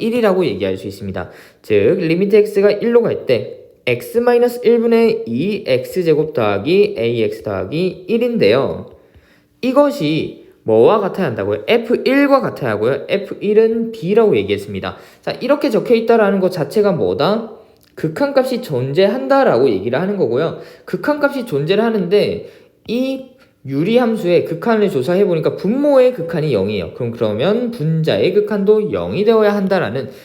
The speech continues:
성질을 배우셨죠. 그러니까 리미트 x가 일로 갈 때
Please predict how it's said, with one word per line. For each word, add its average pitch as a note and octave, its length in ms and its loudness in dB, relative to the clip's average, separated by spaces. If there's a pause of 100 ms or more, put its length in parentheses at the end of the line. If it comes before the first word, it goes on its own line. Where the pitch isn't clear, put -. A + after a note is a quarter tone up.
(120)
성질을 F3 480 -2
배우셨죠. B2+ 560 -2 (220)
그러니까 B2 600 -2
리미트 C3 420 -4
x가 D#3 840 -2 (100)
일로 A#3 280 2
갈 G#2+ 220 0
때 F2 260 -6